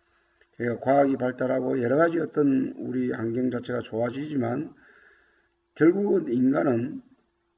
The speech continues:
어, 하나님이 지음받은 피조물이기 때문에, 특별히 이 죄로 말미암아 인간은 이 땅에서 영원히 살 수 없는 존재지 않습니까? 아무리 나노 과학이 발전하더라도 인간의 그 목숨을,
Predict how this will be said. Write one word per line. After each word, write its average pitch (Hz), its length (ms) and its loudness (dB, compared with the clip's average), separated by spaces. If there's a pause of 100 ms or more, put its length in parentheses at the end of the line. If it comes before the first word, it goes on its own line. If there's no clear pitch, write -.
(160)
어, - 440 -14
하나님이 131 840 0
지음받은 120 600 -4
피조물이기 165 500 -2
때문에, 90 460 -8
특별히 143 500 0
이 131 60 0
죄로 131 260 -2
말미암아 120 460 -2
인간은 113 440 -2
이 - 100 -6
땅에서 123 300 -4
영원히 127 280 0
살 131 180 -4
수 123 80 -8
없는 113 220 -6
존재지 101 340 -8
않습니까? 95 540 -12 (560)
아무리 160 460 0
나노 151 340 4
과학이 131 260 0
발전하더라도 113 1000 -4 (440)
인간의 113 480 -2
그 101 100 -6
목숨을, 107 680 -8